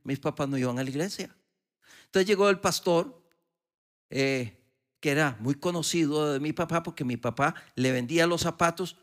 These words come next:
a él porque tenía un tramo en el mercado. Entonces llegó el pastor y le dijo, "Edgar, es que vea lo que dice la palabra, que no nos dejemos de reunirnos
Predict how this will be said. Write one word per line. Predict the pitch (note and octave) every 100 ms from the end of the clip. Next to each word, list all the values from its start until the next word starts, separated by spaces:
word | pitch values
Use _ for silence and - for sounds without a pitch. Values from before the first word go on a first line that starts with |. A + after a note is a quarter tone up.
| _
a | - C3
él | D3+ F3 G3+ - _
porque | A#2+ C#3+
tenía | C3+ C3+ D#3+
un | D3
tramo | - E3 E3 E3 -
en | C#3
el | C3+ C3+ B2
mercado. | A#2 D3 A3 D#3 - _ _ _ _ _ _ _ _ _ _ _ _ _ _
Entonces | B3 G#3+ A#3 A#3 - - _ _ _ _ _ _ _ _ _ _
llegó | - F#3 A#3+
el | A#3
pastor | G#3 - B3 A#3+ G3+ - _ _ _ _
y | -
le | G3
dijo, | G3 G#3
"Edgar, | B3+ A#3+ F3+ - _ _ _ _ _ _ _ -
es | - D3+
que | A3
vea | G#3 A3+
lo | A3
que | G#3
dice | G#3 A3+
la | G#3+
palabra, | - C3 G3 F#3 -
que | B2
no | E3
nos | F#3+ G3+
dejemos | C#3 F3+ F#3+
de | F#3+
reunirnos | C#3 A2+ B2+ G3 G3 G3